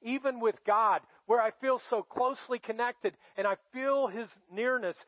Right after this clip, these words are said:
and there is a sense of oneness with Him. And then there have been other seasons in my life in which I didn't think God came through the way that He should. And all of a sudden I find myself drifting away.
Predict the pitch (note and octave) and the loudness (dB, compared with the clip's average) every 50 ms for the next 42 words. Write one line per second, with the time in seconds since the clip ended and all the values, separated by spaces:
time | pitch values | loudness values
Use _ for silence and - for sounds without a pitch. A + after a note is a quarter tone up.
0 | _ _ _ G3+ G3+ A3+ A#3 A#3 A#3 A3+ G#3+ - G#3+ A3 G3+ - - - B3+ C4+ | _ _ _ -4 -2 0 2 2 2 0 0 -4 -10 -12 -12 -12 -8 -4 -4 -4
1 | C#4 - - B3 G#3+ E3+ D#3 D#3+ G3+ A3+ B3 B3+ B3+ B3 A#3 G3+ - - - A#3+ | -4 -4 -4 -4 -4 -4 _ -2 0 0 0 0 -2 -4 -4 -4 -6 -6 -2 -2
2 | A#3+ - _ F#3+ D#3 C3+ _ _ _ - _ F3 F3+ G#3 A#3 B3 C4 B3+ B3 A#3 | -2 0 _ -6 -8 -8 _ _ _ -12 _ -8 -4 -4 -2 -2 0 0 0 0
3 | F#3 A3 A3+ A3 G#3 - - G3 A#3+ B3+ C#4 C#4 B3+ - - C4 B3+ A#3 - - | 0 0 -2 -2 -2 -4 -2 0 0 0 -2 -4 -8 -8 -10 -12 -12 -12 -12 -14
4 | A3 G#3 - A3+ G#3+ G#3 G3+ G3 G3 F#3 G3 G3+ G#3 G3 E3 - _ _ _ - | -16 -6 -6 -6 -2 0 0 0 2 2 2 2 2 2 -2 -4 _ _ _ -16
5 | _ F3 F#3+ G#3 B3 - - A#3 G#3+ G3 - _ - C#4+ E4 E4+ F4 E4+ D4+ - | _ -10 -4 -4 -4 0 0 0 0 0 -4 _ -4 -2 -2 -2 -4 -10 -12 -6
6 | _ C4+ B3+ C4 C#4 A3+ _ _ - A3+ A#3+ C4 C4 B3+ G#3+ _ - - B3 B3 | _ -2 -2 -2 -2 -4 _ _ 0 2 4 4 2 0 -2 _ -8 -4 -2 -2
7 | B3 B3+ B3 - _ F#3 G#3+ A3 A3+ A#3 A3 - - - _ _ G3 F#3 F3 G3+ | -2 -4 -8 -14 _ -6 -4 -2 -2 -2 -4 -6 -10 -20 _ _ -4 -2 0 2
8 | G#3+ A3+ A#3 A3+ A3+ G3+ G#3 F#3+ - - - G#3 F#3 E3+ - _ _ _ - E3+ | 2 2 2 2 -2 -2 -2 -10 -12 -2 0 0 0 0 -2 _ _ _ -4 0
9 | F#3 G3+ G#3+ A3 F#3+ F#3 - - A3 G#3+ G3 F#3 F#3+ F3+ F3 - _ - F#3+ F#3 | 0 0 0 -2 -4 -6 -4 0 0 0 0 0 -4 -4 -4 -4 _ -2 -2 -2
10 | F#3 F3+ F3 E3+ - - - F3+ E3 - _ - D#3+ F3 - _ _ D#3 C#3+ C3 | -2 -4 -8 -8 -8 -4 -2 -2 -2 -4 _ -8 -8 -8 -8 _ _ -18 -18 -18
11 | B2 _ _ _ _ _ _ _ _ B2 A#2 A#2+ G#2+ - | -20 _ _ _ _ _ _ _ _ -12 -8 -8 -8 -8